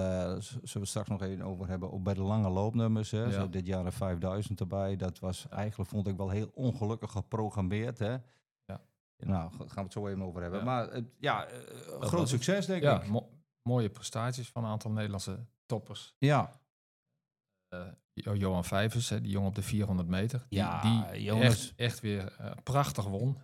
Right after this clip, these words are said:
Speaker 2: de
Speaker 1: Ki-
Speaker 2: laatste meters.
Speaker 1: kind van het huis, hè?
Speaker 2: Ja,
Speaker 1: Want
Speaker 2: ja.
Speaker 1: hij deed al mee met de kidsrun.
Speaker 2: Ja.
Speaker 1: Eh, jongen uit Hellendoorn. Eh, nuchtere jongen,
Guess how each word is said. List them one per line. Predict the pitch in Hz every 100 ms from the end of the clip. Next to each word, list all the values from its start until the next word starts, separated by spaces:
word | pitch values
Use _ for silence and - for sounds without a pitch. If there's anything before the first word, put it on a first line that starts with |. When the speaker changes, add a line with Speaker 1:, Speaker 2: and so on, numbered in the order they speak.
| 120
Speaker 2:
de | 104
Speaker 1:
Ki- |
Speaker 2:
laatste | 107 104 110
meters. | 104 107 107 - - - -
Speaker 1:
kind | 156 143
van | - 147
het |
huis, | 135 147 117
hè? | 101 117
Speaker 2:
Ja, | 135 127
Speaker 1:
Want | 98
Speaker 2:
ja. | 92 90
Speaker 1:
hij | 117
deed | 123 127
al |
mee | 123 131
met | 127
de | 117
kidsrun. | - 160 139 117 113
Speaker 2:
Ja. | 117 -
Speaker 1:
Eh, | - 104 104 104
jongen | 110 107
uit | 107
Hellendoorn. | 104 120 135 110 104 104 123 117
Eh, | 92 98 98 95
nuchtere | - 104 139 - 110
jongen, | 110 110 110 110